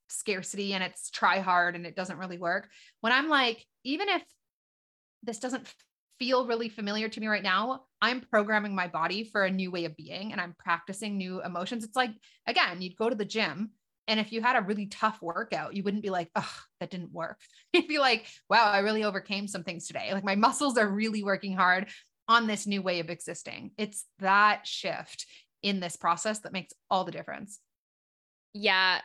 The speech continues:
Speaker 2: And one last thing that I'll add here is kind of bringing in a bit of, like, Michael Singer's teachings and, and wisdom is,
Speaker 1: Mm-hmm.
Speaker 2: like, instead of praying for the relationship, pray to feel more love in your body, because then you'll just create a natural reflection of more of that in your reality.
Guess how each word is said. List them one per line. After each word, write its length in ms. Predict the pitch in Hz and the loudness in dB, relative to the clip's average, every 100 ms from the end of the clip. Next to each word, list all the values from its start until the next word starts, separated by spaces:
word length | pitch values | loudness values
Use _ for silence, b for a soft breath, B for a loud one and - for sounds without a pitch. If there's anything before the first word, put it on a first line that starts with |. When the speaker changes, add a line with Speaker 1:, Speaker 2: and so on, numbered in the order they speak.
| - 202 | -2 -2
Speaker 2:
And 140 | 208 | 2
one 200 | 214 240 | 2 4
last 280 | 247 233 - | 4 2 0
thing 160 | 220 214 | -2 2
that 80 | 190 | 2
I'll 100 | 165 | 2
add 260 | 175 180 | 2 2
here 220 | 190 190 175 | 0 -2 -2
is 120 | 175 | -2
kind 180 | 220 202 | -2 0
of 80 | |
bringing 240 | 196 190 190 | 2 2 4
in 100 | 185 | 2
a 40 | |
bit 120 | 185 | 2
of, 100 | 180 | 0
like, 200 | 180 175 | 0 -2
Michael 340 | 185 170 180 185 | -2 -2 -2 -4
Singer's 580 | - 180 165 151 185 - | -4 -2 0 -2 -4 -10
teachings 580 | - 170 180 165 180 180 | -10 -6 -2 0 0 -2
and, 200 | 165 - | -2 -2
and 180 | 185 180 | -4 2
wisdom 480 | 180 180 180 160 165 | 0 2 -2 -2 -2
is, 260 | - 180 | -2 0
Speaker 1:
Mm-hmm. 80 | 180 | 0
Speaker 2:
like, 260 | 175 175 - _ _ _ _ | -2 -4 -8 _ _ _ _
instead 340 | 220 - 262 | 0 4 4
of 160 | 254 208 | 4 0
praying 720 | - 214 208 214 165 160 190 _ | -2 4 6 6 4 0 -10 _
for 220 | 196 190 | 2 4
the 80 | 185 | 4
relationship, 720 | 175 165 170 - 185 - - - | 2 0 -2 -6 -8 -6 -8 -10
pray 560 | - 214 208 180 170 - | 2 4 6 4 -2 -6
to 100 | 202 | -8
feel 280 | - 185 170 | -2 0 0
more 160 | 160 | 0
love 200 | 165 160 | 0 -2
in 60 | 170 | -2
your 120 | 160 | -2
body, 440 | 165 151 120 165 190 | 0 0 -2 -10 -8
because 260 | 202 226 180 | -2 -2 2
then 160 | 190 | 4
you'll 160 | 180 180 | 4 2
just 240 | 190 180 | 0 -4
create 520 | - 180 180 175 165 - | -4 0 4 4 2 -2
a 60 | |
natural 500 | 175 175 175 - 190 | 0 2 0 -2 -2
reflection 500 | 170 - 160 - 180 | -2 -2 -4 -2 -6
of 120 | 165 - | -6 -4
more 160 | 160 | -4
of 80 | 151 | 0
that 160 | 160 156 | -2 -2
in 140 | 180 | -2
your 120 | 165 | -2
reality. 580 | 156 160 160 160 - 202 | -2 0 0 -2 -8 -12